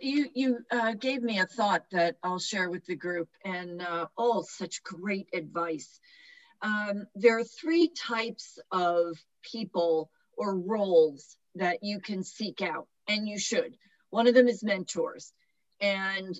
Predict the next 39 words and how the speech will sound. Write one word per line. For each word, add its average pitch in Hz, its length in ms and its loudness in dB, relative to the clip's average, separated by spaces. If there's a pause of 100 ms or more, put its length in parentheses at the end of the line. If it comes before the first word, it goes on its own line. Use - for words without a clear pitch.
(140)
the 170 300 0
second 240 580 2 (140)
is, 180 680 -2 (120)
um, 165 680 -4 (240)
i-, 190 240 -2
is 185 220 -4
a 196 80 -6
coach. - 560 -6 (140)
And 190 360 0
the 180 140 -4
third, 190 540 2 (220)
you 202 120 -6
know, 180 180 -6
and 190 220 -10
consider 247 420 -2
Daniel 208 460 2
your 185 200 -6
coach. - 420 -8
That's 165 260 -6
what 214 140 -4
he's 196 260 -8
doing. 170 300 -2
He's 156 220 -8
helping 208 380 -2
you 202 240 -4 (300)
learn 175 800 2 (400)
how 214 540 0
to 185 200 0
apply 196 380 -2
for 180 160 -6
jobs 165 420 -4
and 165 140 -6
how 208 160 -2
to 226 80 4
go 233 200 8
from 208 180 -10
college 170 480 -2
to 165 100 -8
career. - 460 -14